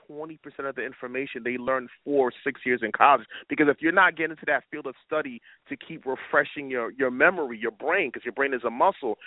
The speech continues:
if you do not keep refreshing, you don't use it, you lose it after a while. So studies have shown after two, three years of these kids not working in their field of study, they only grasp less than twenty percent of the information. Eighty percent of the information they learn in four-year, five-year school,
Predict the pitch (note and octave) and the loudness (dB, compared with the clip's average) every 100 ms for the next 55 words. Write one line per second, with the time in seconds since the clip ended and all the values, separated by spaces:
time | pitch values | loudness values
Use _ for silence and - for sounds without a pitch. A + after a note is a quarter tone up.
0 | - - C#3+ E3 E3+ - - C#3 B2+ - | -10 -4 2 4 4 2 -8 -6 -4 2
1 | F#3 F3+ C#3 C#3+ D3 A2 A2 G3+ B3 - | 0 0 -8 -4 -4 -4 -6 -4 -4 2
2 | A#2 - - - D3+ D3+ G#3+ F3+ D#3+ D3+ | 2 0 -12 -6 -2 0 2 6 6 4
3 | - C#3 C#3+ A3+ G3 B2 - _ - D3 | 0 0 2 2 2 -2 -6 _ -4 -4
4 | - F#3 G3+ G#3 F3 E3 - F3+ F3+ D#3 | -2 0 0 -2 -4 -4 -6 -10 -8 -8
5 | C#3 _ - - D3 - C#3 - F#3 - | -12 _ -2 4 4 4 -14 -14 -18 -16
6 | D3+ D#3+ E3 D3+ B2+ C#3 C3 - C#3+ A2+ | -12 -2 0 0 -2 -6 -6 -2 0 4
7 | C3 C3+ C3+ C3 C3 - C#3 B2 - - | 4 4 -2 -2 -4 -2 -2 -2 -2 4
8 | C#3 D3 D#3+ - - - B2+ D3+ E3 C#3+ | 6 4 -2 -10 -8 2 2 2 -2 2
9 | D3+ D3 D3+ C#3 C#3 C3+ A#2 - C#3 C#3 | 6 6 2 -4 -4 -6 -12 -12 -12 -12
10 | - B2 A#2 A#2 - B2+ A#2+ G#2+ C#3 D#3 | -8 -6 -6 -8 -6 -8 -8 -4 0 0
11 | F3+ E3+ - D3 C#3+ C3+ C#3 C3+ C#3 C#3 | -2 -10 -6 -2 0 0 -2 -2 -2 -2
12 | A#2 C3 C3 C#3+ C#3 F2+ - - D3 C#3+ | -2 0 2 2 2 -2 -6 0 2 4
13 | C3+ - D3 C#3+ C#3+ C3+ - D#3 E3 | 2 6 6 6 4 -8 -8 -8 -6